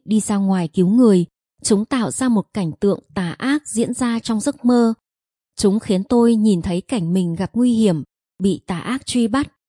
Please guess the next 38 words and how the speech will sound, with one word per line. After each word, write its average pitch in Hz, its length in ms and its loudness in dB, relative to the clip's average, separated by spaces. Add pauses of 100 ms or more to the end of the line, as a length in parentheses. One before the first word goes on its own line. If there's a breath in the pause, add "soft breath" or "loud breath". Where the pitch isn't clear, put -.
(260)
Điều 208 220 4
này 202 200 -2
tới 196 480 -2
để 196 140 0
khiến 185 300 -4
tôi 226 220 2
sợ - 200 -4
hãi. 208 360 -2 (640)
Thậm 202 180 -2
chí 208 300 0
sau 277 200 -4
khi 277 180 -2
tỉnh 180 240 -2
giấc, 269 260 -4 (380)
tôi 226 220 4
vẫn 247 160 -4
còn 190 320 -2
bị 185 80 0
ảnh 170 240 -8
hưởng 175 320 0
bởi 180 200 0
những 185 180 -6
cảnh 180 220 -4
tượng 190 240 -2
đó. 180 340 -2 (640)
Vì 196 200 2
vậy, 180 280 0 (320)
mỗi 226 180 0
lần 208 360 0
tôi 240 140 2
ra 240 160 -4
ngoài 196 320 -2
giảng 165 200 -4
chân 220 200 -4
tướng 190 260 0
về 214 160 0
Đại 175 160 -6
Pháp, 277 340 -6